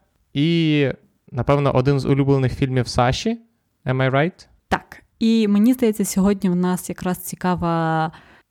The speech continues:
Speaker 2: цікаве трошки розширення концепції, ем, нашого подкасту, оскільки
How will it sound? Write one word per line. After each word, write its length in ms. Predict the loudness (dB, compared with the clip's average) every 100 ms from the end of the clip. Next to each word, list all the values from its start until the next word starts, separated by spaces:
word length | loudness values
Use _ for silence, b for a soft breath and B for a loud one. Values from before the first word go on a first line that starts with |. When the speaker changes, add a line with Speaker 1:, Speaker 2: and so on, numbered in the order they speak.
| -14
Speaker 2:
цікаве 800 | -4 -4 2 2 2 0 -2 -2
трошки 360 | -4 -4 -2
розширення 600 | 0 0 0 2 4 2
концепції, 1000 | 2 0 2 -2 -2 -2 0 2 2 2 2
ем, 560 | 0 2 2 2 0 0
нашого 320 | -2 2 0
подкасту, 720 | -2 -2 -2 2 -2 0 0
оскільки 640 | 0 0 -2 -2 -2 -2